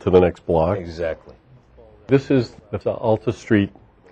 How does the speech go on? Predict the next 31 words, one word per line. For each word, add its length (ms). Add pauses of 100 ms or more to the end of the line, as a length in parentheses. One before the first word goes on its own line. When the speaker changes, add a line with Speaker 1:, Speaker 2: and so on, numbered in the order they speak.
Speaker 1:
slide 640
where 160
we 120
had 120
a 40
building 580
at 120
the 80
top 420
fall. 300
Speaker 2:
This 220
Speaker 1:
This 280
is 200
the 80
twenty-two 500
Alta 200
Street 320
building. 560
This 200
was 140
a, 160 (520)
a 60
watercolor 540
done 200
in 60
nineteen 320
forty-five 800 (580)
by 120
David 360
Mendelowitz, 720
who 280